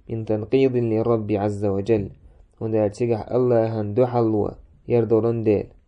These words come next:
اتشي-، اتشيركح. أقا وتشبيهي الله ترور دولون ديل اتشيركح بمخلوقاته شي خلق شتان.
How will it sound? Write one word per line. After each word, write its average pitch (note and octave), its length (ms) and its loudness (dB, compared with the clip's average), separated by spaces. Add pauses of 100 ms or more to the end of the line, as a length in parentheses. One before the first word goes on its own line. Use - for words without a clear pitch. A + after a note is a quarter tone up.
(520)
اتشي-، A2+ 460 -2
اتشيركح. A#2 640 -2 (920)
أقا G#2+ 640 -6 (480)
وتشبيهي A#2 1000 0
الله A#2 340 2
ترور B2 420 4
دولون A2+ 380 0
ديل A2 200 2
اتشيركح A2+ 560 -4
بمخلوقاته A2+ 1160 -2 (360)
شي A2+ 220 -4
خلق A#2+ 380 0
شتان. A2+ 480 -2